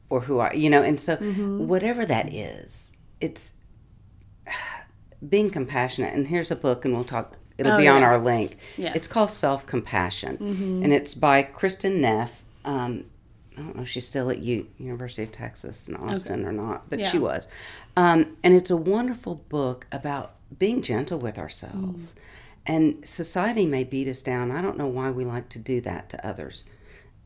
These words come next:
Speaker 1: And I
Speaker 2: Yeah.
Speaker 1: caught myself doing it recently. You know, but the se-,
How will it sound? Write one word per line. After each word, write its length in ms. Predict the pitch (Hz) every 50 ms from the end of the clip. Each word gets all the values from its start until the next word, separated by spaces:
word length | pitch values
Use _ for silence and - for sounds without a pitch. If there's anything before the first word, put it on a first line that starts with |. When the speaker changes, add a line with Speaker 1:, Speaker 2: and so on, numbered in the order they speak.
| - - - - - 240
Speaker 1:
And 140 | 135 135
I 160 | 131 135 143 -
Speaker 2:
Yeah. 240 | 185 170 156 165 156
Speaker 1:
caught 220 | - - 139 - -
myself 400 | 139 135 - - 127 123 - -
doing 240 | - 127 127 123 123
it 140 | 127 - -
recently. 600 | 127 120 113 - - - - - 98 98 107 110 - - - _ _ _ _ _ _ _ _ _ _ _ - -
You 260 | - - - - 208 214
know, 120 | 202 185
but 300 | 190 202 196 190 - - - - - - - -
the 140 | 175 190
se-, 400 | 185 - - - 233 233 220 -